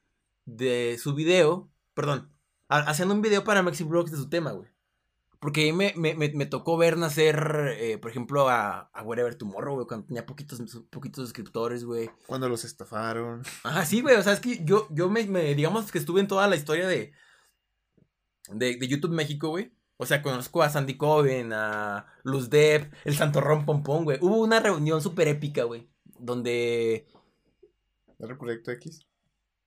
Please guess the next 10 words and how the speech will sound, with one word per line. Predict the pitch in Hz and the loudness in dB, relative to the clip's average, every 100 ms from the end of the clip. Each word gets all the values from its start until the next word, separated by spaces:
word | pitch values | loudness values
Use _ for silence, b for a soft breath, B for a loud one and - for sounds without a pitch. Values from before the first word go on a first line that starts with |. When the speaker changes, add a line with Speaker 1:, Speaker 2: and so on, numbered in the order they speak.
| _ | _
Speaker 1:
Algo, | 156 208 208 | 2 4 4
no, | 180 160 | 2 2
no, | 143 123 | 2 2
antes, | 196 180 135 | 2 2 -2
güey. | 113 110 - _ - | -2 -8 -10 _ -2
Hubo | 151 | 0
una | 190 202 | 4 4
reunión | 160 143 165 | 2 2 0
épica, | 147 147 147 | -2 -4 -4
güey, | 143 202 | -4 -6